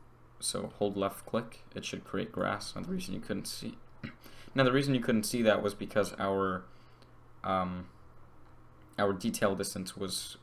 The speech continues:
uh, too close. So I'm just gonna make that max for now and go back to the grass tool, and I'm just gonna make grass.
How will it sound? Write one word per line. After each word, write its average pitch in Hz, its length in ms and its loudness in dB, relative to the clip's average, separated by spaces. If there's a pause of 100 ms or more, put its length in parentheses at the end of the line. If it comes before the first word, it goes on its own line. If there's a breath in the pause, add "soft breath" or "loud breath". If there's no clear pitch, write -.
uh, 95 220 -6 (100)
too 113 140 -4
close. 92 300 -2
So 104 100 -4
I'm 113 60 2
just 117 160 -2
gonna 117 120 0
make 107 180 0
that 110 140 0
max 90 460 -6 (540 loud breath)
for - 180 -4
now 90 260 -2 (800 loud breath)
and 92 260 -4
go - 80 -8
back 87 240 -6
to 95 100 -8
the 95 100 -6
grass 98 380 -4
tool, 104 300 -4 (180)
and 95 180 -4
I'm 95 140 -2
just 92 180 -8
gonna 98 120 -2
make 95 340 -6
grass. 101 500 -6